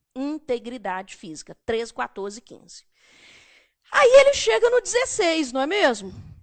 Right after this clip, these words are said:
Do dezesseis até o dezenove, então dezesseis, dezessete,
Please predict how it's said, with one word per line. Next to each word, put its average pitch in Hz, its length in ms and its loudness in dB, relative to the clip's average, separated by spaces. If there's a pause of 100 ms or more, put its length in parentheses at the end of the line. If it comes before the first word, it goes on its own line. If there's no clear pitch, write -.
(560)
Do 208 280 -8
dezesseis 311 920 -6
até 277 300 -8
o 311 60 -6
dezenove, 202 920 -8
então 208 320 -12
dezesseis, 190 800 -12 (180)
dezessete, 185 840 -12